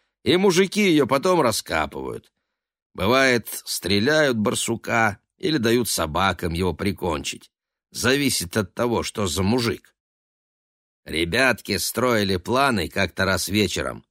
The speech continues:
прямо здесь», говорит Синан. «Ну и лорд Дриан услышал». «Он эту катавасию не одобрил ни в какую», вставляет ещё кто-то.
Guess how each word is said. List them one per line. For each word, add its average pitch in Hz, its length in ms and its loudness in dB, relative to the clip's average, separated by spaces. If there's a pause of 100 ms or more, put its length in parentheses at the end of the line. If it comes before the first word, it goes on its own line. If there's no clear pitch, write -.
(180)
прямо 95 320 2
здесь», 95 500 0 (300)
говорит 85 380 0
Синан. 85 480 -2 (520)
«Ну 175 180 4
и 165 80 6
лорд 120 400 2
Дриан 117 340 0
услышал». 76 640 -4 (880)
«Он 147 300 4
эту 165 320 4
катавасию 160 840 4
не 156 100 2
одобрил 143 560 4
ни 147 120 0
в - 60 -10
какую», 131 880 0
вставляет 90 640 0
ещё 85 320 -2
кто-то. - 420 -6